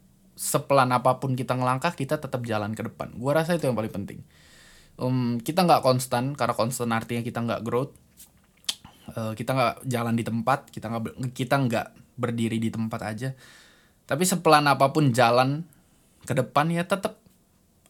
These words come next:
ada jarak yang kita raih jalannya ke depan. Gue selalu,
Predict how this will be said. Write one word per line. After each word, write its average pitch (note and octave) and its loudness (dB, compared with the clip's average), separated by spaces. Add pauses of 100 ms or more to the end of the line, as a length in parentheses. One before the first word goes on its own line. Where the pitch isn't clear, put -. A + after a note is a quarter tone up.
ada D3 2
jarak D3 4
yang D3 -2
kita C#3+ -2
raih C#3+ 2 (720)
jalannya A#2 -2
ke A2+ -6
depan. F#2 -8 (420)
Gue D#3+ 2
selalu, E3 6